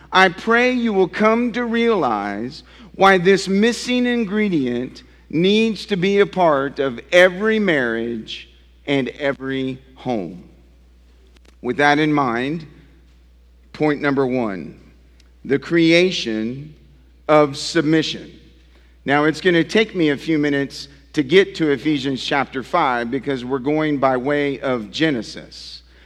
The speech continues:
And so you may even want to turn to Genesis one and two, and that's where I'm beginning.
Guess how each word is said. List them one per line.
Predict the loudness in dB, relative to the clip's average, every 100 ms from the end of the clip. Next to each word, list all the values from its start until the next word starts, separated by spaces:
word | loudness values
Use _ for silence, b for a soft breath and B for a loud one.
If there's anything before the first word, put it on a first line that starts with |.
| b b
And | -8
so | -2 -2 0
you | 2
may | 2 4 4
even | 4 2 0
want | -2 -2 -6
to | -8
turn | -4 -2 -2 -2 -4
to | -8
Genesis | -6 -4 -4 -6 -6 -8 -8 -16 b b
one | 0 2 2
and | 0 -2
two, | -2 -2 -2 -4 -8 -12 b b b -6
and | 0
that's | 2 0 -2
where | -2 0
I'm | 0
beginning. | -2 -4 -4 -4 -6 -12